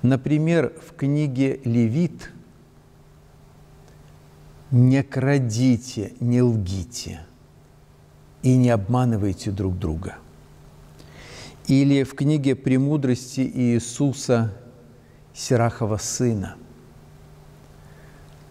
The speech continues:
«Злой порок в человеке ложь. Поведение лживого человека бесчестно, и позор его всегда с ним».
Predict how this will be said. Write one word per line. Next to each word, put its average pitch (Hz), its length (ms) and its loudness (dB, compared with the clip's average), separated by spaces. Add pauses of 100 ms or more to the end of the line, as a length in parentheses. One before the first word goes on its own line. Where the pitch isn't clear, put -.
(160)
«Злой 123 640 4
порок 113 640 -2
в - 120 -14
человеке 110 760 0
ложь. 95 560 -2 (1200)
Поведение 147 840 2
лживого 135 640 2
человека 127 720 0
бесчестно, 113 960 -4 (1120)
и 127 120 2
позор 117 760 0
его 110 380 0
всегда 101 500 -6
с - 200 -8
ним». 85 220 -10